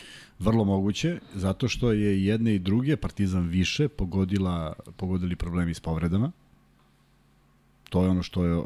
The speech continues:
što određuje ovu sezonu do sada. Iz prostog razloga što niko u Zvezdi ipak nije odsustvovao toliko koliko Avramović. Niko nije imao toliko pehova s pola sezone, e, Smailagića, pa se oporavi.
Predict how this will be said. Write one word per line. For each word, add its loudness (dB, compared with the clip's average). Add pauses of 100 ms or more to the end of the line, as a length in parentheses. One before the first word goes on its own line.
(220)
što -4
određuje 2
ovu -2
sezonu -2
do -4
sada. -4 (680)
Iz -12
prostog 0
razloga 2
što -2
niko 2
u 0
Zvezdi 0
ipak -4
nije 2
odsustvovao -2
toliko -6
koliko -8
Avramović. -6 (840)
Niko 2
nije 4
imao 2
toliko -2
pehova -2
s -8
pola -2
sezone, -2
e, -4 (220)
Smailagića, -2
pa -4
se -6
oporavi. -6